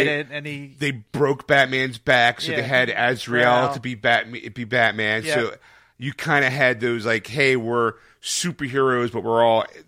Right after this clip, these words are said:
Speaker 2: everyone wanted to be Punisher.
Speaker 1: Yeah.
Speaker 2: Like, and so with, with Guy Gardner, he was, like, arrogant. He was, like, he was the redheaded stepchild.
Speaker 1: Yeah.
Speaker 2: 'Cause he had, he had the short, he had the red hair, and it was shaved on the sides. He had that, like, that bowl cut.
Speaker 1: Yeah.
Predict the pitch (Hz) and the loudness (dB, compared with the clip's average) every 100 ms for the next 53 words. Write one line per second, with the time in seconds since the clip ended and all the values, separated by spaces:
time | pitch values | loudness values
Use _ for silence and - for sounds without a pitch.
0 | _ - 139 147 147 135 131 110 110 120 | _ -2 0 2 0 0 -2 -4 -10 -6
1 | 123 104 - 67 - _ 165 165 123 - | -4 -4 -6 -12 -18 _ -12 -10 -8 -4
2 | 107 92 - 139 - 151 131 123 104 _ | -2 -2 -6 -6 -2 0 2 0 -2 _
3 | _ _ - 120 - _ 127 110 - 123 | _ _ -8 -8 -10 _ -12 -6 2 2
4 | 117 113 113 120 107 101 123 120 110 92 | 2 2 2 2 -2 -4 -6 -6 -6 -6
5 | 87 _ - 107 117 92 104 104 101 _ | -8 _ 0 2 2 -2 -4 -6 -8 _
6 | _ _ 208 262 196 151 - 120 214 233 | _ _ -4 -2 -2 -2 -4 -6 -6 -4
7 | 165 127 139 147 127 208 202 - 76 55 | -2 0 0 -2 -4 -6 -4 -4 -4 -6
8 | _ _ - 165 160 139 - 160 131 143 | _ _ -10 -6 -6 -8 -6 -6 -4 2
9 | 160 127 - - 156 139 110 - 175 180 | 2 2 -6 -4 -2 -2 -6 -6 -4 -4
10 | - 113 147 127 107 98 156 165 147 135 | -6 -10 -10 -8 -8 -4 -4 0 2 2
11 | 127 - - - 117 92 - - 117 123 | 2 -4 -20 -10 -8 -6 -6 -2 -2 -2
12 | 143 147 - 143 135 135 135 131 - 123 | -4 -2 2 4 6 6 4 2 -2 -2
13 | 117 101 101 95 98 101 110 - 139 139 | -2 -6 -10 -10 -10 -10 -8 -2 0 0
14 | 156 156 131 | -2 -8 -8